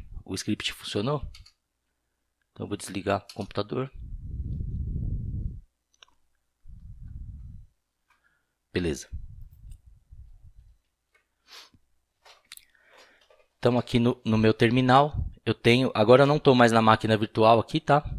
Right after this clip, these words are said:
Eu tô no meu Debian Scripts aqui, que é o meu repositório, o meu fork que eu mostrei no outro vídeo. <coughs> Desculpa que eu tô com a garganta seca, vou tomar uma água aqui. Beleza, eu tô aqui no meu repositório,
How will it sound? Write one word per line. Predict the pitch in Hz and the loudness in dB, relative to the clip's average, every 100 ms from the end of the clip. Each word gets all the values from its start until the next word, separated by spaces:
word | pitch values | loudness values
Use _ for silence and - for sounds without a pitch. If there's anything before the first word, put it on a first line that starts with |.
| - - - | -8 -10 -10
Eu | - | -8
tô | 104 107 | 2 4
no | 107 | 4
meu | 104 107 101 98 | 6 6 6 2
Debian | - 107 104 | 4 4 4
Scripts | 104 - 104 - - | 0 -2 -6 -4 -4
aqui, | 95 107 | -4 -2
que | 113 | 2
é | |
o | 104 | 2
meu | 101 131 | 4 4
repositório, | 120 - 104 98 - 107 139 - _ _ - | 2 0 -4 -4 0 0 0 -6 _ _ -8
o | 104 | 2
meu | 113 | 2
fork | - - 113 120 - | 2 2 2 2 -4
que | 117 | -6
eu | |
mostrei | 104 - 110 107 | -4 -4 -4 -2
no | |
outro | 101 - | -2 -4
vídeo. | 98 117 147 180 - _ - - - | -6 -4 -2 -4 -6 _ -20 -12 -8
<coughs> | - _ - - - - - _ _ _ _ - - | -8 _ 2 4 4 0 -6 _ _ _ _ -20 -14
Desculpa | - 104 101 | -8 -6 -6
que | 95 | -6
eu | |
tô | 107 | -4
com | 101 | -2
a | |
garganta | 98 98 98 92 | -2 -2 -2 -4
seca, | - 110 - | -4 -4 -6
vou | - | -8
tomar | 101 95 | -6 -4
uma | 95 87 | -2 -4
água | 85 | -4
aqui. | 92 - - - - - - _ _ _ _ _ _ _ _ | -10 -16 -18 -16 -16 -18 -20 _ _ _ _ _ _ _ _
Beleza, | 104 95 82 | -6 -4 -2
eu | 92 | -2
tô | - | 0
aqui | 123 - 127 - | 0 0 -4 -4
no | 101 107 | -4 2
meu | 110 | 2
repositório, | 104 113 101 - 110 123 175 | 2 0 -2 -2 2 2 2